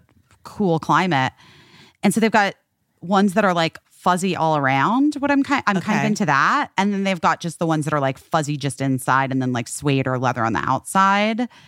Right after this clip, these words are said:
Speaker 2: Okay. So, like, an Uggs vibe.
Speaker 1: But it's the Birken-, it's a Birkenstock.
Speaker 2: No, I know, but, like, Uggs are fuzzy on the inside and leather on the outside.
Speaker 1: That's right. That's an Ugg vibe.
Speaker 2: But what, uh,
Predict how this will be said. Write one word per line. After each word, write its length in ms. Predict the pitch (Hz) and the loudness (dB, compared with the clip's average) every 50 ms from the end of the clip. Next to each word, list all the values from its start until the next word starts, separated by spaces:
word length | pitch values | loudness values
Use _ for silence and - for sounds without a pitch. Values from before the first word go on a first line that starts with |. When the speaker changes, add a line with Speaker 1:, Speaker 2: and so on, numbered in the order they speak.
| - - - - - - - - - - | -20 -20 -20 -20 -20 -20 -20 -8 -2 0
Speaker 2:
Okay. 360 | 190 196 196 - 196 160 147 - | 0 0 0 -2 -4 -4 -4 -4
So, 180 | - - 208 | -2 0 0
like, 180 | 185 180 175 175 | 2 2 2 0
an 120 | 175 170 | 0 -2
Uggs 420 | - - 170 160 156 160 160 156 156 | 0 0 0 0 0 -4 -10 -12 -8
vibe. 420 | - 110 - 57 50 50 - - - - _ _ _ _ _ _ _ _ _ _ _ _ _ _ _ _ _ _ _ _ _ _ _ _ _ _ _ _ _ _ _ _ _ _ _ _ _ - | -8 -8 -8 -6 -8 -8 -10 -12 -14 -20 _ _ _ _ _ _ _ _ _ _ _ _ _ _ _ _ _ _ _ _ _ _ _ _ _ _ _ _ _ _ _ _ _ _ _ _ _ -6
Speaker 1:
But 160 | - - 226 | 0 2 2
it's 180 | 220 214 - - | 2 2 -2 -2
the 100 | - 196 | -4 0
Birken-, 360 | 139 240 262 269 - 185 147 | 2 2 2 2 0 -2 -2
it's 140 | - 185 - | -2 -2 -2
a 40 | - | 0
Birkenstock. 720 | - 233 247 - 226 147 - - 95 78 78 - - - - - - - - | 0 0 0 0 0 -2 -2 -2 -4 -4 -4 -8 -14 -18 -20 -20 -10 -2 2
Speaker 2:
No, 160 | 208 247 262 | 2 4 4
I 80 | 240 208 | 4 4
know, 320 | 208 208 220 214 180 156 151 | 4 2 2 4 2 0 0
but, 160 | 143 127 - - | -2 -4 -2 -4
like, 160 | 131 135 - - | -6 -6 -4 -2
Uggs 260 | - 143 147 156 - | -4 -4 -4 -6 -8
are 80 | 139 | -6
fuzzy 260 | 135 - 147 147 135 139 | -2 -2 -2 -2 -2 -4
on 100 | 131 131 | -4 -4
the 120 | 123 - | -4 -4
inside 340 | 127 135 123 127 117 117 117 | -4 -4 -2 -2 -2 -2 -2
and 120 | 127 127 123 | -2 -2 0
leather 220 | 113 107 113 107 | -2 0 0 -2
on 100 | 104 107 | -2 -2
the 60 | 107 69 | -2 -2
outside. 360 | 85 110 - - - - - | -2 -4 -4 -6 -8 -2 0
Speaker 1:
That's 280 | 156 156 165 - - | 2 0 0 0 -2
right. 180 | 156 123 117 - - | -4 -4 -4 -2 0
That's 220 | 165 170 185 - | 0 0 0 0
an 80 | 208 139 | -4 -2
Ugg 160 | - 156 156 | -2 -2 -2
vibe. 440 | 143 135 135 110 - 127 110 - 160 - - - - - - _ _ - | 0 0 -2 -2 -2 -2 -6 -8 -8 -10 -12 -18 -20 -20 -20 _ _ 2
Speaker 2:
But 220 | 269 277 - - | 2 2 2 0
what, 200 | 220 240 269 - - _ - | 0 0 -2 -2 -2 _ -2
uh, 80 | 202 | -2